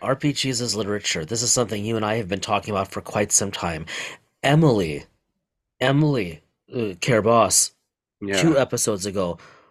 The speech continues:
Speaker 1: really ran with this. But, uh, I'll just point out before we transition over to the interview, the second half of the interview,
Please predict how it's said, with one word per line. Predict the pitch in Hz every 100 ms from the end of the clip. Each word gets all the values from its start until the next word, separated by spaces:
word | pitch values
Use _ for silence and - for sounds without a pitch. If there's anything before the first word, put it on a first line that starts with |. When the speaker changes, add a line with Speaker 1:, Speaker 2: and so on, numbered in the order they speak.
| _ -
Speaker 1:
really | 95 104 110 131 139 135 117
ran | 92 98 95 92
with | 92 -
this. | 85 67 - - - - -
But, | 123 131 117 - - - _ -
uh, | 110 98 92 _ _ _ _ _
I'll | 135
just | 156 196
point | - 170 151
out | 131
before | 107 117 113
we | 113
transition | 123 101 98 104 107
over | 92 87
to | 87 -
the | 80 78
interview, | 80 - 76 78
the |
second | - 151 -
half | 92 135 120
of | 107
the | 76 69
interview, | - - -